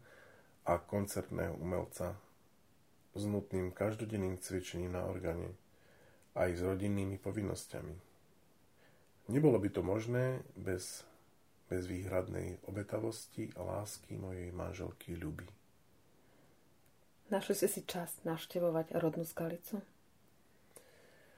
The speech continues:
Speaker 1: Do Skalice som chodil navštevovať rodičov, kým žil môj otec. Neskôr som sa do Skalice dostal iba na maturitné stretnutia po mnohých rokoch.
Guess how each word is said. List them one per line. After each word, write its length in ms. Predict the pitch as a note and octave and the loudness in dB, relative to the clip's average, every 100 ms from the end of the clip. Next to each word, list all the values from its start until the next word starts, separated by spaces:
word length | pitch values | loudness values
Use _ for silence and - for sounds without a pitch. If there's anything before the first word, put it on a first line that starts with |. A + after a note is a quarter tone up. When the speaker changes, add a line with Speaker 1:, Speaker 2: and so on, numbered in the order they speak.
| - - | -20 2
Speaker 1:
Do 160 | C3 E3 | 6 8
Skalice 480 | - A#2+ A2 B2+ | 10 10 10 4
som 480 | A#2+ - A2+ A2+ A2 - | 2 4 4 4 2 2
chodil 240 | A2+ A2 G#2 | 0 2 4
navštevovať 540 | G#2 A#2 - A2 F#2 F#2 | 4 2 2 2 4 4
rodičov, 800 | F#2+ G2 G2 - F2+ F#2+ - - - | 4 2 -2 0 2 2 0 -6 -10
kým 400 | - F2+ F2+ F2 | -4 -2 -2 -2
žil 160 | F#2 | -2
môj 240 | F2 F2 E2+ | 0 0 0
otec. 320 | F2 E2+ - - - - - - - - - - - - - - - - - - - - - - | -2 -6 -8 -14 -16 -20 -20 -20 -20 -20 -20 -20 -20 -20 -20 -20 -20 -20 -20 -20 -20 -20 -20 -8
Neskôr 440 | - C#3+ - B2+ A2+ | -2 0 6 8 8
som 160 | - A2+ | 6 2
sa 160 | G2+ G2 | 2 0
do 40 | |
Skalice 720 | G2+ - G2+ F#2+ - F2+ F#2 | 0 2 2 2 0 0 0
dostal 360 | G#2 F#2+ - G2+ | 0 -2 0 -2
iba 160 | G2 F#2+ | 2 2
na 80 | F#2 | 2
maturitné 560 | F#2+ G2+ F#2+ F#2 F2 | 2 0 0 -2 -2
stretnutia 720 | E2+ - A2+ A#2+ G#2+ - G2 G2 | -4 -2 -2 -2 -4 0 0 0
po 120 | - | -2
mnohých 480 | F2+ F#2 F#2+ F2 F2+ | -2 0 0 -2 -2
rokoch. 360 | F2+ - E2 | -2 -2 -6